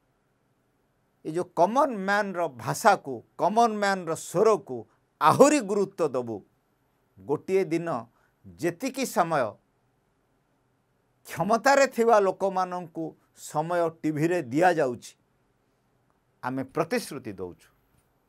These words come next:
କମନ୍ ମ୍ୟାନ୍ ସିଏମ୍ର ସ୍ୱରକୁ ତାଠୁ ଅଧିକା ସମୟ ଦେବୁ, କାରଣ ଦବି ଯାଉଥିବା ସ୍ୱରକୁ, ଚପେଇ ଦିଆଯାଉଥିବା ସ୍ୱରକୁ, ଯାହା ସ୍ୱରର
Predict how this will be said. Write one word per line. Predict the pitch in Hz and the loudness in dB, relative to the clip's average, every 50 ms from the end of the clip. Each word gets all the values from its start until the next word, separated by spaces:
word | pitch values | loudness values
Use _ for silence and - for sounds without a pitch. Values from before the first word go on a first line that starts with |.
| _ _ _ _ _ - | _ _ _ _ _ 0
କମନ୍ | 143 160 180 220 226 220 202 | 0 2 4 2 2 0 -2
ମ୍ୟାନ୍ | 143 117 101 90 - _ _ _ _ _ _ _ _ _ | -6 -8 -10 -12 -16 _ _ _ _ _ _ _ _ _
ସିଏମ୍ର | - - - - - 247 277 254 240 170 131 110 95 90 - _ _ _ _ _ _ _ _ _ - | -12 -6 -4 -4 -2 4 6 6 6 6 4 -4 -10 -12 -14 _ _ _ _ _ _ _ _ _ -12
ସ୍ୱରକୁ | - - - - 202 233 247 247 214 127 - - 107 98 - _ _ _ _ _ _ _ _ - | -8 -8 2 10 12 12 12 12 10 8 2 -6 -16 -16 -16 _ _ _ _ _ _ _ _ 0
ତାଠୁ | 160 160 165 170 160 - - - - _ - | 2 2 2 2 0 -4 -8 -16 -16 _ -10
ଅଧିକା | 135 143 131 127 208 240 233 - 220 196 | -8 -6 0 2 2 2 2 2 0 0
ସମୟ | 202 - 160 147 147 143 139 123 | 0 -2 -8 -6 -6 -6 -6 -6
ଦେବୁ, | 107 117 107 101 101 98 - _ _ - | -6 -8 -8 -8 -12 -16 -16 _ _ 6
କାରଣ | 151 170 190 196 170 131 113 104 - _ _ _ _ _ _ _ _ _ _ _ 95 87 85 87 | 8 8 8 8 6 2 -4 -6 -10 _ _ _ _ _ _ _ _ _ _ _ -20 -20 -4 2
ଦବି | 156 156 160 156 175 254 262 233 | 4 4 4 4 2 0 -2 0
ଯାଉଥିବା | 165 196 190 190 196 196 165 - - 185 165 160 156 143 | 2 2 4 4 2 0 -4 -6 -6 -6 -2 0 0 -2
ସ୍ୱରକୁ, | 135 - - - 151 147 147 139 117 101 - 101 87 - _ _ _ _ _ _ _ _ _ _ _ _ - | -2 -4 -6 -6 -4 -2 -2 -4 -6 -8 -12 -16 -18 -18 _ _ _ _ _ _ _ _ _ _ _ _ 2
ଚପେଇ | 180 180 175 - - 254 277 285 277 240 | 4 4 4 4 4 4 4 4 4 0
ଦିଆଯାଉଥିବା | 190 190 220 220 208 202 175 202 190 185 175 175 - 185 160 156 147 147 | -2 2 4 4 6 6 4 2 0 0 -2 -4 -8 -6 -2 0 -2 -2
ସ୍ୱରକୁ, | - - - 135 135 139 135 110 - 104 95 87 - _ _ _ _ _ _ _ - 101 95 | -2 -4 -6 -4 -4 -4 -4 -6 -8 -12 -14 -14 -16 _ _ _ _ _ _ _ -20 -20 -4
ଯାହା | 95 165 175 170 240 254 254 | 0 2 2 4 4 4 4
ସ୍ୱରର | - - - - 185 185 208 233 226 160 - - _ _ _ _ _ _ _ - - 190 | 2 -2 -6 -4 0 2 4 6 4 4 2 -2 _ _ _ _ _ _ _ -6 4 6